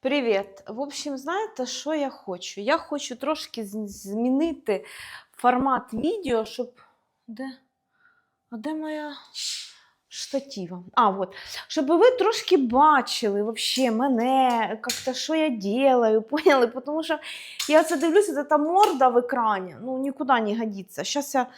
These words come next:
щас я... поміняю і буду вам показувати. І що з мікрофоном? Вот так от я буду знімати, поняли?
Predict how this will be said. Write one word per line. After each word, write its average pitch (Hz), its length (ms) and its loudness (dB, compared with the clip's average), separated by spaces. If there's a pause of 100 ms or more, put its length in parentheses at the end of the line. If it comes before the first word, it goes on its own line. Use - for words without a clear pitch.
(880)
щас 285 480 -6
я... 262 140 0 (600)
поміняю 262 640 0
і 220 100 -8
буду 247 260 -8
вам 247 180 -2
показувати. 190 500 -4
І 262 40 -6
що 466 180 -2
з 466 140 -10
мікрофоном? 175 640 -8 (760)
Вот 269 260 -4
так 175 280 2
от 175 200 -8
я 175 80 -4
буду 180 280 -14
знімати, 175 560 -12 (100)
поняли? 190 480 -6